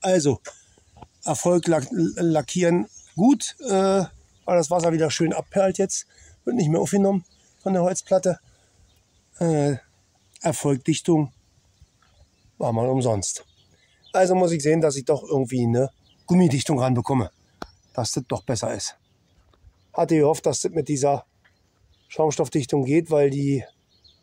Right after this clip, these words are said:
auch für Garagentore sein soll. Gut, Garagentore müssen jetzt nicht unbedingt wasserdicht sein. Hatte ich gehofft, dass das funktioniert.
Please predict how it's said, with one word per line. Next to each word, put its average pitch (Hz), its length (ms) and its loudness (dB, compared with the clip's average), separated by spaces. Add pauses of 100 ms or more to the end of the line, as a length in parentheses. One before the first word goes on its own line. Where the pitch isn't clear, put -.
auch 139 220 0
für 147 180 -4
Garagentore 160 840 0 (100)
sein 165 340 2
soll. 156 380 2 (840)
Gut, 147 220 -2
Garagentore 143 640 0
müssen 147 200 0
jetzt 147 160 0
nicht 147 120 -4
unbedingt 135 300 -2
wasserdicht 151 400 -2
sein. 165 260 2 (640)
Hatte 143 200 -2
ich 127 60 -4
gehofft, 135 320 -4
dass 131 140 -4
das 131 120 -14
funktioniert. 135 560 -2